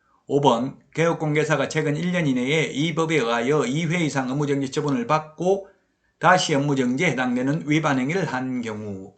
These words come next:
절대적 취소 사유입니다. 따라서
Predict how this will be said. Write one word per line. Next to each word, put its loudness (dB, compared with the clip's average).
절대적 -2
취소 -6
사유입니다. -6
따라서 0